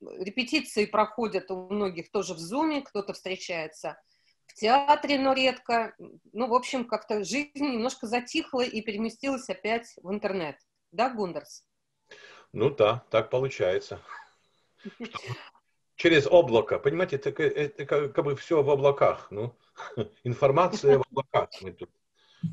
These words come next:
Speaker 1: И мы тоже, как, э, э, к-, мы тоже все перемещаемся в эти облака и начинаем общаться через облака друг с другом.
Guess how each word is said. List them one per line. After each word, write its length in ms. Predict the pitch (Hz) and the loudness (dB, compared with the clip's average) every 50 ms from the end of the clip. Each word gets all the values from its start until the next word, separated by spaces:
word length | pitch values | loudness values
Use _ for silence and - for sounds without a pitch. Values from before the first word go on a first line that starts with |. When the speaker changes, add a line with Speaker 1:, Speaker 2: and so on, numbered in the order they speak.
| - _ _ _ _ _ _ _ - - - - _ - | -10 _ _ _ _ _ _ _ -20 -20 -20 -20 _ -6
Speaker 1:
И 100 | 247 240 | -2 2
мы 300 | 269 330 349 349 370 - | 4 4 4 2 0 2
тоже, 240 | - 349 311 269 | 4 4 4 4
как, 240 | - - 240 233 - | 2 0 -2 2 4
э, 320 | 262 233 233 240 220 185 - - | 4 6 6 6 4 2 0 0
э, 260 | - 214 214 220 220 214 - _ _ | 2 6 6 6 6 4 -2 _ _
к-, 240 | - 214 - 190 190 - | -10 -8 -8 -8 -12 -8
мы 140 | - 233 285 | -4 -2 -2
тоже 220 | 277 349 339 277 285 | 0 0 0 -2 -2
все 220 | - - 311 262 | -2 -2 -2 0
перемещаемся 880 | - 247 240 247 240 240 - 277 269 277 277 262 233 - - - 254 214 | 0 0 0 0 -2 -2 0 0 2 2 2 0 -2 -8 -10 -10 -4 -2
в 20 | |
эти 220 | 240 240 240 - | -2 -2 0 0
облака 480 | 214 214 208 233 226 220 - - 339 359 | -2 0 2 2 2 2 2 2 2 2
и 80 | 349 269 | 2 0
начинаем 480 | 240 233 - 226 226 247 254 240 214 | -2 -4 -6 -6 -4 -4 -2 0 -2
общаться 500 | 208 - - - 240 262 - - 262 214 | -2 -2 -2 -4 -4 -4 -4 -6 -12 -10
через 300 | - - 226 214 214 196 | -6 -6 -4 -4 -2 -2
облака 400 | 202 185 208 208 202 - 269 262 | -2 0 0 0 0 2 0 0
друг 220 | 226 220 220 214 202 | 0 0 -6 -8 -8
с 40 | |
другом. 400 | 190 196 196 170 147 151 139 143 | -8 -8 -8 -6 -8 -10 -12 -12